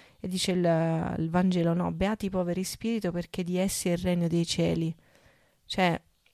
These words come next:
veramente chi è povero vede la gloria di Dio, vede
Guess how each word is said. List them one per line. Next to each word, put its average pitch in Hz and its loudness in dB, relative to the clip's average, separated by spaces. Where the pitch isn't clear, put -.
veramente 208 2
chi 196 0
è 202 2
povero 214 0
vede 185 2
la 175 0
gloria 170 0
di 165 -2
Dio, 165 -4
vede 233 0